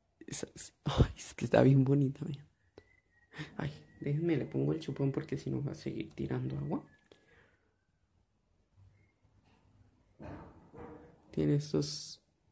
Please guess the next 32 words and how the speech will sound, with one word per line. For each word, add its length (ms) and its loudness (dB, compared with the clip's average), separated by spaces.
<laughs> 540 -4
como 380 0
cositas 500 -6
de 80 2
aquí. 520 2
Y 240 4
ya 220 6
saben 400 4
que 300 4
son 320 0
unicornios, 1040 4
es 240 -2
una 260 6
oveja 600 2
unicornio. 520 0
Y 180 4
pues 200 6
por 180 6
si 140 6
no 140 8
han 100 8
visto 360 4
cuáles 360 6
otros 460 0
tengo, 460 6
tengo 380 6
los, 480 4
a 120 -4
ver, 140 -2
déjenme 420 0
fijo 380 -10
aquí. 160 -20